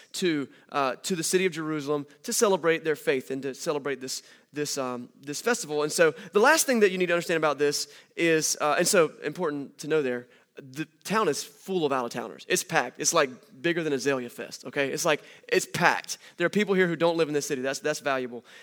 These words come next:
And the third thing is this. Um, Jesus had told his disciples to stay in Jerusalem and wait. For what? Remember? What were they waiting for?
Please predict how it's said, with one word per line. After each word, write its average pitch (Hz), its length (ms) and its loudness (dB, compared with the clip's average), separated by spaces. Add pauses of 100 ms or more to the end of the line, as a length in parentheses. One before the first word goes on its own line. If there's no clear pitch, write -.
(140)
And 160 160 0
the 160 60 -6
third 220 200 8
thing 190 180 4
is 147 100 0
this. 156 340 4 (240)
Um, 151 380 2 (440)
Jesus 262 380 2
had 202 180 2
told 196 280 0
his 160 180 -4
disciples 143 460 -4
to - 100 -14
stay 185 400 0
in 196 200 -4
Jerusalem 139 500 -10 (340)
and 143 340 -2
wait. 127 500 -8 (760)
For - 140 -10
what? 160 260 2
Remember? 185 440 -2
What 151 100 -4
were 156 60 2
they 165 60 2
waiting 180 160 0
for? 202 260 -2